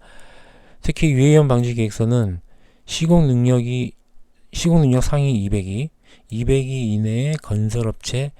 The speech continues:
직전 삼 년간 제휴율 평균 이하 건설업체, 그리고 안전 전담 조직을 갖춘 업체,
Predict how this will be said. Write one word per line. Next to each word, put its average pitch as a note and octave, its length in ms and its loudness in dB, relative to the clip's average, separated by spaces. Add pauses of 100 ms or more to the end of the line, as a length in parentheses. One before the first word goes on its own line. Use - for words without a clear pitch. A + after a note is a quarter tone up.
(280)
직전 - 400 -2
삼 E3+ 220 0
년간 E3 540 2
제휴율 A2+ 460 -2
평균 F3 380 4
이하 G#2+ 260 0
건설업체, F2+ 640 -8 (720)
그리고 F#2+ 220 -4
안전 A#2+ 580 0 (360)
전담 B2 440 2
조직을 G#2+ 380 0
갖춘 G2 320 -2
업체, C#3 360 -2